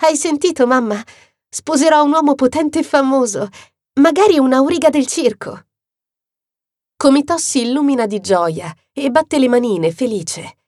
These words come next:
In un attimo la stanza non le sembra più tetra e Rodope spaventosa. "Quindi saremo finalmente ricche!" esclama Eutichia soddisfatta.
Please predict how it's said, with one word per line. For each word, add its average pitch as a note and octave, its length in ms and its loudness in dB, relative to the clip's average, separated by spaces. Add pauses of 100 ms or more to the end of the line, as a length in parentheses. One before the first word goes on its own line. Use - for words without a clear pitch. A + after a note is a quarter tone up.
(600)
In A#3 100 4
un A3 80 4
attimo B3+ 480 -6 (340)
la A#3+ 120 2
stanza C#4 400 -2
non A3 160 -2
le A3+ 100 -2
sembra B3+ 320 -2
più E3+ 300 -4
tetra D#3+ 500 -8 (580)
e G3 140 4
Rodope G3+ 480 0
spaventosa. E3+ 880 -8 (1400)
"Quindi C4+ 460 4
saremo A#3 360 2
finalmente B3 640 2
ricche!" - 560 -2 (300)
esclama G#3+ 480 0
Eutichia E3 500 -2
soddisfatta. D#3 880 -8